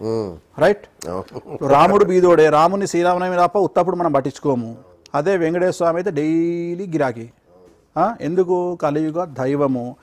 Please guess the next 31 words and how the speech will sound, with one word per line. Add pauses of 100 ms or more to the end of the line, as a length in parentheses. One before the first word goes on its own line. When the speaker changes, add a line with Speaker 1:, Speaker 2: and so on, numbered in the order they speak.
(300)
Speaker 2:
రెండు,
ఆయన
ఆధీనంలో
లక్ష్మీ
అమ్మవారు
ఉంది,
ఆయన
ఆధీనంలోనే
కుబేరుడు
ఉన్నాడు. (480)
So
మనకు
డబ్బు
కావాలంటే
ఎవరికి
ఇస్తారు? (420)
వెంకటేశ్వర
స్వామి
వారు
ఇస్తారు. (100)
మీరు
ఆయన
దగ్గర
ఎంత
ఖర్చు
పెడితే
మీకు
అంత
పైసలు
వస్తాయి. (800)
Speaker 1:
ఓకే.